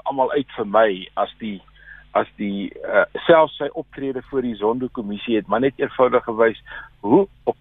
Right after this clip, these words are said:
aarde het die man ooit in die stelsel beland. Ehm, gelukkig is hy, is hy nou daar uit. En dan het ek dieselfde,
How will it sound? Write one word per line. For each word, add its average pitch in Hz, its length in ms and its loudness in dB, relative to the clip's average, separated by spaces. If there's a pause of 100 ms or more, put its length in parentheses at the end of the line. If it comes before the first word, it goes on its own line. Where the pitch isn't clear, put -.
aarde 135 460 4
het 107 320 -8
die 135 120 -8
man 123 340 -2
ooit 135 220 0 (120)
in 151 200 -4
die 123 200 -8
stelsel 110 540 2
beland. 98 400 4 (720)
Ehm, 104 260 4 (240)
gelukkig 127 600 2 (420)
is - 140 -8
hy, 120 320 4
is 104 140 -10
hy 117 100 0
nou 110 200 2
daar 113 200 6
uit. 135 260 0
En 131 180 0
dan 165 260 4 (400)
het 127 160 -8
ek 180 240 -4
dieselfde, 214 560 -2